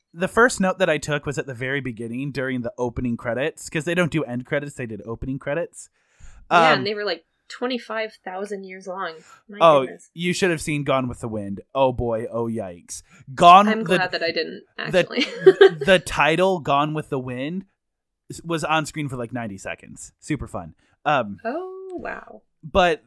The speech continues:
Speaker 1: when they were crediting the costumes, the, there was one name next to the person in charge of all the gowns. I assume that this person was in charge of all the women's gowns. Just, just some person named Adrian. No last name.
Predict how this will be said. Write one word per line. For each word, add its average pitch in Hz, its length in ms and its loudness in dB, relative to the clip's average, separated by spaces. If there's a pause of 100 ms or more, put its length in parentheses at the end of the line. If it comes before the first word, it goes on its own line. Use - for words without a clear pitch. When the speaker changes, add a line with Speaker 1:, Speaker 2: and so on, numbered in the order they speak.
Speaker 1:
when 180 240 0
they 175 120 -2
were 165 120 -2
crediting 180 540 -2
the 139 100 -10
costumes, 123 800 0 (320)
the, 147 420 -4 (140)
there 175 200 0
was 151 200 -2
one 185 460 2
name 120 460 -2 (360)
next 170 640 -4
to 151 460 -2 (160)
the 143 200 0
person 175 400 0
in 156 100 -2
charge 143 340 0
of 131 100 -10 (180)
all 175 280 8
the 165 120 -4
gowns. 117 500 -4
I 143 60 -4
assume 160 280 -6
that 165 120 -10
this 156 120 -10
person 165 280 -8
was 139 100 -12
in 135 100 -8
charge 123 220 -6
of 113 80 -18 (100)
all 147 220 2
the 151 100 -4
women's 135 380 -6
gowns. 127 540 -4 (520)
Just, - 280 -2 (340)
just - 220 0
some 311 120 4
person 262 320 2
named 202 220 -2
Adrian. 170 640 0 (440)
No 170 180 0
last 185 300 6
name. 196 280 0